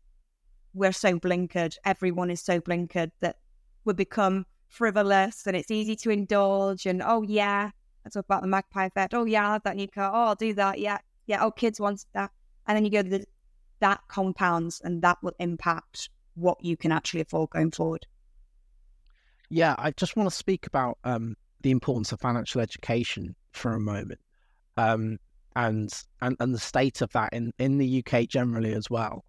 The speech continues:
Speaker 2: Um, for, you know, of course, so many people who need a financial advisor. I wonder what your thoughts were on how educated people are generally on their finances, because of course,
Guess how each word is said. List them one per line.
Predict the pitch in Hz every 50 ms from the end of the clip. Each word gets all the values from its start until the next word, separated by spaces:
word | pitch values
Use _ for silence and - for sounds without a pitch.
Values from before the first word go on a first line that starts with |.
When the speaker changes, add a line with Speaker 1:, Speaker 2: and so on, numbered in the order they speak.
| _ _ _ _ _ _ 110
Speaker 2:
Um, | 107 107 107 107 107 107 - -
for, | - - 135
you | 117 113 110
know, | 104 104 107 - -
of | 120 117
course, | - - 123 110 92 -
so | - - 123
many | 113 107 104
people | - 110 101
who | 101 113
need | 107 120 117 113
a | -
financial | - - 107 110 113 101 - - - 110
advisor. | 110 104 110 - - - - - - - - _ _ _ _ _ _ _ _ _ -
I | - 147
wonder | 160 175 180
what | 170 175 151
your | 151 139
thoughts | - - 156 151 147 113 - -
were | 131 123 113 - -
on | 120 123 127 123 120 117 117 113 - _ _ _ _ _ _ _ _ _ _
how | - - - 123 117 113
educated | 110 - - - - 123 113 - - -
people | - 123 113 - 117 117
are | 107 107 107 107 - - -
generally | - 123 113 113 110 113 110 110 104
on | 104 107 101
their | 104 104 101
finances, | - - 107 107 110 110 101 104 - - - - - - - - - - _ _ _ _ -
because | 127 - 147 127
of | 135 127 -
course, | - 151 143 139 - - -